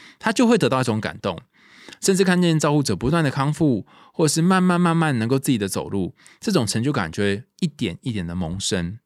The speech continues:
有点像是老师在教小孩，大人在带小孩一样哦。所以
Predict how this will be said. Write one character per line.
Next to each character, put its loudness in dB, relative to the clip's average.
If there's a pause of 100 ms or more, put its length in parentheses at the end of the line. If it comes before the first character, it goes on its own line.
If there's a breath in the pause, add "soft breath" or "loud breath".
(320 soft breath)
有 2
点 4
像 4
是 2
老 2
师 -6
在 2
教 2
小 0
孩， -6
大 0
人 0
在 -2
带 0
小 -8
孩 -12
一 -8
样 -2
哦。 -12
所 0
以 2